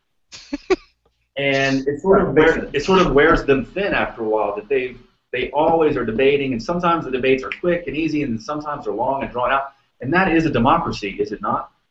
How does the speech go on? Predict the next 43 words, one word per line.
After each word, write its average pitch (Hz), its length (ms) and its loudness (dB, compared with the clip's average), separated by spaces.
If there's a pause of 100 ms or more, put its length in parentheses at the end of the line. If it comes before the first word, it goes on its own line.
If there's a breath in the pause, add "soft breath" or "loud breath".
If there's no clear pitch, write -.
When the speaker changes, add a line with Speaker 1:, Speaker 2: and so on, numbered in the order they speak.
(840)
Speaker 2:
That's 135 160 -2
how 139 180 2
it 117 60 -4
works. - 480 -2 (520 loud breath)
Speaker 1:
So 165 260 4
Speaker 2:
Um, 117 180 2
Speaker 1:
two, 220 160 2 (120)
two 254 160 0
questions 160 520 0
here. 110 180 2
Do 113 160 -2
you 151 100 2
allow 151 360 2
theocracies? 127 960 -2 (1160)
Speaker 2:
You 147 140 4
know, 151 120 6
it's 151 80 0
interesting 160 420 2
that 135 160 2
you, - 80 0
it's 135 300 -4
really 156 260 4
interesting 135 440 -6
that 107 140 -4
you 117 460 2
bring 127 200 -6
that 113 140 2
up 110 280 2
because 113 400 2 (480 loud breath)
we, 143 220 6
Speaker 3:
Good 165 100 2
question. 123 340 0
Speaker 2:
we 139 140 2
have 160 240 2
to 139 120 6
ex-, - 260 -6 (340)
we 139 100 0
have 151 180 4
to 117 100 -4
teach 196 340 -2
that 135 220 0
concept. 156 680 0 (180)
Speaker 1:
Yeah. 143 280 0